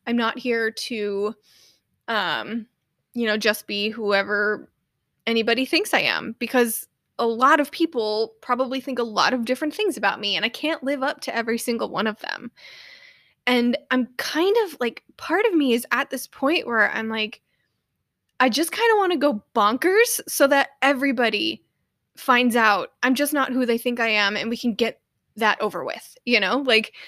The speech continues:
<laughs> I just, I don't, I don't know. It, it's, it's driving me that nuts sometimes. So I'm just overthinking it constantly. And I, there are certain people who I think about in particular when I think about this, that I don't wanna let these people down,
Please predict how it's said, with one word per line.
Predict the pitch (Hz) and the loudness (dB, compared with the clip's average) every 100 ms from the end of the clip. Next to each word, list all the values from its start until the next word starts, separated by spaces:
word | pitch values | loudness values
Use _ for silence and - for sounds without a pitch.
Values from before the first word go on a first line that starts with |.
| - - | -20 -20
<laughs> | _ _ - | _ _ -2
I | - - 320 - - | 0 0 -2 0 0
just, | - 415 453 - - - - - - - | 0 -2 -4 -8 -18 -18 -20 -20 -20 -4
I | 226 | 0
don't, | 247 - | 0 0
I | 240 | 2
don't | 262 254 | 2 2
know. | 220 185 175 | 0 -2 -4
It, | - 220 - | -4 -4 0
it's, | 233 233 - - | -2 0 -4 -6
it's | 247 247 | -6 -2
driving | 254 240 247 | 2 2 2
me | 240 220 | 0 -2
that | 196 233 202 214 | 0 2 2 2
nuts | 202 160 - - - - _ _ _ | 0 -2 -4 -10 -10 -16 _ _ _
sometimes. | - 214 202 208 - 120 233 | -4 -4 -2 -6 -6 -6 -2
So | |
I'm | 226 226 | 0 0
just | 226 - | -4 2
overthinking | 247 247 240 233 226 220 208 | 4 4 4 -2 -6 -6 -6
it | - | -4
constantly. | 220 202 - 135 180 196 160 | -4 -4 -6 -10 -6 -4 -4
And | 233 214 - | -6 -6 -6
I, | 233 | -6
there | 233 226 | -2 -2
are | 226 | -2
certain | - 302 302 302 | -4 -4 -4 -6
people | 262 240 190 170 - - | -6 -6 -4 -4 -6 -8
who | 226 | -4
I | 202 | -2
think | - 233 | -2 -4
about | 220 185 131 - - - | -2 0 0 -2 -8 -6
in | 233 | -4
particular | 220 240 226 208 202 | -4 -4 -4 -4 -4
when | 208 | -6
I | 220 | -4
think | 330 294 | -4 0
about | 180 | -2
this, | - 165 - - - - - - _ | -2 -4 -6 -16 -20 -20 -20 -20 _
that | 247 | 0
I | 247 | 2
don't | 247 254 | 2 2
wanna | 285 311 | 0 0
let | 254 - | 0 0
these | 240 | -4
people | - 240 220 | -6 -4 0
down, | 190 175 240 | 2 2 0